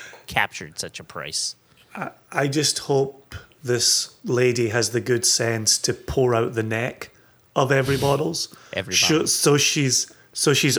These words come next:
Speaker 2: only drinking the very best Ardbeg that's in that bottle.
Speaker 1: Who was it? I think it was David Jennings who, who, who did a tweet. He had a very funny tweet about neck pours, and it was,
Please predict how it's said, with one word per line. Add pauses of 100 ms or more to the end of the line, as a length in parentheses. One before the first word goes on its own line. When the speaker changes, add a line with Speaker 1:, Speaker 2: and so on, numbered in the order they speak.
(160)
Speaker 2:
only
drinking
the
very
best
Ardbeg
that's
in
that
bottle. (540)
Speaker 1:
Who
was
it?
I
think
it
was
David
Jennings
who, (500)
who, (180)
who
did
a (140)
tweet. (960)
He
had
a
very
funny
tweet
about
neck
pours,
and
it
was,